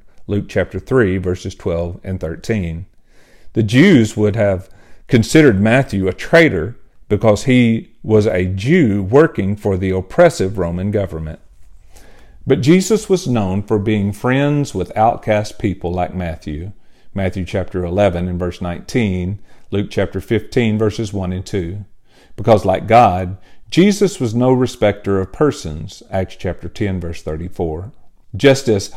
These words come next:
I or anyone else, Matthew needed to hear the gospel and be saved.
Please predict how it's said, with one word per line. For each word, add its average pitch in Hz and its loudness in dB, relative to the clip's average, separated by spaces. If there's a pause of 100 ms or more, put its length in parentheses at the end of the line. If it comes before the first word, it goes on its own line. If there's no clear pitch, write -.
(140)
I 123 8
or 95 2
anyone 120 2
else, 98 2 (240)
Matthew 151 2
needed 135 2
to 120 2
hear 123 2
the 120 -2
gospel 104 -2
and 90 -4
be 90 -2
saved. 92 -6